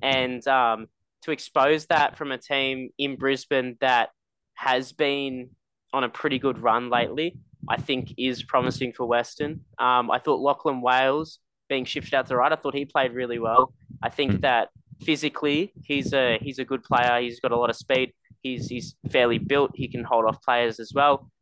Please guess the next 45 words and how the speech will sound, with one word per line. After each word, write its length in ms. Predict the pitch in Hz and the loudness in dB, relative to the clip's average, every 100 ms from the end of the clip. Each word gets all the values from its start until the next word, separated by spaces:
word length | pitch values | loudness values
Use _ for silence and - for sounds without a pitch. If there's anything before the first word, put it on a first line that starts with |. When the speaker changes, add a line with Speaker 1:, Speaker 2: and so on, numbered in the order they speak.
| _ | _
Speaker 1:
And 340 | - 123 120 113 | -4 -4 -6 -10
if 180 | 139 139 | -10 -6
you 140 | 135 123 | -4 -2
have 300 | - 147 147 | 0 0 -2
to 100 | 147 | -6
shift 240 | - 131 | -6 -6
someone 300 | - 131 123 | -2 0 0
out 180 | 123 - | -2 -4
to 80 | 127 | -6
the 100 | 117 | -6
wing 340 | 117 120 117 110 | -4 -4 -6 -2
that, 220 | 117 - - - - | 0 0 -4 -12 -12
you 80 | - | -6
know, 120 | 113 | -4
maybe 320 | 113 120 117 113 | -2 -2 -4 -6
naturally 760 | 117 120 123 - 131 143 175 107 - | -4 -4 -4 -8 -6 -6 -8 -12 -8
i-, 200 | 135 127 - - | -4 -4 -6 -6
isn't 220 | 139 135 | -4 0
a 80 | 127 | 2
winger, 280 | 120 135 147 | 2 2 2
Lachie 340 | 127 127 135 | 2 0 -2
Wales 280 | 123 120 120 | 0 2 0
is 100 | - | -6
an 100 | 123 | -8
Speaker 2:
I 40 | 117 | -4
Speaker 1:
excellent 200 | 151 170 | 0 4
Speaker 2:
mean, 60 | |
he's 100 | 190 | 4
a 40 | 156 | 6
Speaker 1:
candidate. 240 | 123 92 | 4 2
Speaker 2:
winger. 100 | 85 - | -2 -2
He, 220 | - 160 | 2 4
he, 260 | 127 135 123 | 6 6 6
he 180 | 131 127 | 6 6
is 120 | 104 | 4
a 40 | |
winger. 260 | 95 82 82 - | 2 0 -4 0
It, 220 | 113 113 | 4 4
it's, 320 | 110 110 - | 6 2 2
Speaker 1:
Mm. 140 | 202 - | -2 2
Speaker 2:
it 100 | 113 | 2
was 120 | 113 | 2
so 180 | - 131 | 4 4
obvious. 480 | 98 90 85 - - | 6 4 0 -4 -2
Like, 240 | 98 92 | 2 2